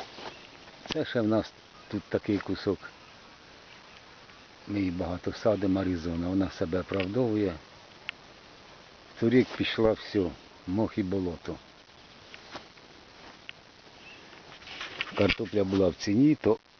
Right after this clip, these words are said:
все забрали, ніякого сорта не осталось. Ось о, сорт Гранада. Гранада тримається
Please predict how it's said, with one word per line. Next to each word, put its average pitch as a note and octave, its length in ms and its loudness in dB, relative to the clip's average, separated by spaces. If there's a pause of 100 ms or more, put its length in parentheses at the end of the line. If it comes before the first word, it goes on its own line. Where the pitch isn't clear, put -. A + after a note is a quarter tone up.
(720)
все - 240 0
забрали, F#2 440 2
ніякого G#2+ 340 4
сорта F2+ 360 -2
не E2 100 -4
осталось. - 540 -8 (1500)
Ось - 260 0
о, E3+ 180 8 (2000)
сорт - 560 2 (2250)
Гранада. G2+ 600 4 (1700)
Гранада D3 400 6
тримається A2 760 2